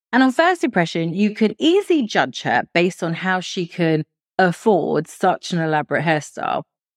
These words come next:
or you can look deeper. Now, this cashier always shares recipe ideas with me. I don't necessarily need them 'cause I'm buying ingredients, but she still does it. She's sharing that she loves to cook with someone who clearly cooks too.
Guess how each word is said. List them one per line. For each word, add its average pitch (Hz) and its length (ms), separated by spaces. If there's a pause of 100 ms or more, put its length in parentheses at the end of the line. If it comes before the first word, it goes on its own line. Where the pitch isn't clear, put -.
(140)
or 214 400 (180)
you 175 160
can 170 140
look 147 160
deeper. 185 420 (260)
Now, 202 100
this 302 240
cashier 214 540 (140)
always 196 680
shares 139 540
recipe 156 420
ideas 139 400
with 139 140
me. 127 260 (240)
I 214 160
don't 311 180
necessarily 233 680
need 190 260
them 139 180
'cause 156 200
I'm 175 160
buying 151 240
ingredients, 143 720
but 180 160
she 214 140
still 277 280
does 311 260
it. - 220 (280)
She's 254 240
sharing 240 680
that 175 140
she 214 220
loves 190 300
to 220 100
cook - 340 (400)
with 160 140
someone 156 380
who 165 120
clearly 147 340
cooks - 300
too. - 200